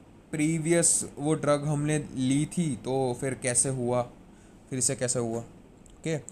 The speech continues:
फिर डी चैलेंज, event of subsidized on stopping drug, कि पिछली बार क्या हुआ था कि ड्रग स्टॉप हो गई थी and re-challenge, ओके, कि फिर से ड्रग आई तो हम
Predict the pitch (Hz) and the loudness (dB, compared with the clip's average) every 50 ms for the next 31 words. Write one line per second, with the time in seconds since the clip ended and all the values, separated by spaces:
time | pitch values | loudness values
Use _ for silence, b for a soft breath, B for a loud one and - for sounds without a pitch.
0 | B B B B B - - 151 147 147 165 165 156 - 143 131 120 113 113 101 | B B B B B -8 -6 -6 -2 -2 -2 0 2 2 2 2 0 0 -4 -6
1 | 101 127 139 139 151 160 160 160 147 - - 151 165 156 - - 131 - - 143 | -4 -4 -2 2 2 2 2 0 -2 0 2 2 4 4 4 2 2 0 -4 0
2 | 139 139 160 185 185 - - - - 127 143 175 185 - - - 131 123 - 139 | 2 2 4 4 2 2 0 -6 -8 -6 -4 -2 -2 -4 -2 -2 -2 -2 -2 -6
3 | 139 143 143 - 131 117 104 104 101 B B B B B - 170 165 165 165 170 | -6 -6 -4 0 0 0 0 -2 -8 B B B B B -4 -2 0 0 2 0
4 | 165 156 - - - - - - - - 156 - - - 185 185 190 170 180 170 | 0 -2 -4 -10 -20 -20 -20 -18 -8 -8 -4 -4 0 2 4 4 6 6 6 6
5 | 175 170 170 - 180 160 156 160 160 156 151 151 160 156 156 202 226 233 220 - | 6 4 2 0 2 2 4 4 6 4 4 4 2 0 0 -2 -6 -6 -6 -10
6 | - 139 131 123 131 - 151 170 180 - - - 151 139 135 127 131 120 113 110 | -12 -10 -8 -6 0 0 0 2 0 -2 0 2 2 2 2 0 -2 -4 -4 -4
7 | - 123 - 131 170 220 208 - - 139 131 127 131 127 - 123 110 107 107 107 | -6 -8 -4 -2 -2 -2 -2 -4 -6 -2 0 0 2 2 0 0 0 0 -2 -2
8 | 107 101 - 120 120 - 180 160 - - 139 135 B B B B B - - 139 | -4 -4 -6 -6 -4 -2 -2 -2 -2 -4 -4 -6 B B B B B -6 -4 2
9 | 131 - - 147 143 135 135 135 135 123 131 123 123 123 107 139 147 139 147 160 | 2 4 4 4 2 2 2 2 4 4 4 2 2 0 -2 -2 0 0 0 -2
10 | 160 | -4